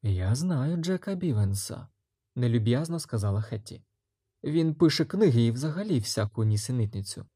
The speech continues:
Весь будинок чує, як його лає листоноша, коли приносить йому назад товсті конверти. Скажіть, ви теж живете у Валамброзі?" "Ні",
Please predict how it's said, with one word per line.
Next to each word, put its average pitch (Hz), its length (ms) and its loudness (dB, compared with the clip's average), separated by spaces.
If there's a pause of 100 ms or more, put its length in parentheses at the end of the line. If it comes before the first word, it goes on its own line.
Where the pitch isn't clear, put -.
(320)
Весь 113 240 4
будинок 127 460 2
чує, 113 360 2
як 110 240 2
його 113 280 4
лає 110 300 4
листоноша, 110 760 0 (300)
коли 117 260 4
приносить 117 540 0
йому 117 320 2 (400)
назад 117 680 2
товсті 117 480 -2
конверти. 123 680 -2 (180)
Скажіть, 156 680 -4 (400)
ви 113 220 2
теж 175 440 -2
живете 185 640 0
у 113 120 0
Валамброзі?" 104 840 2 (540)
"Ні", 120 480 4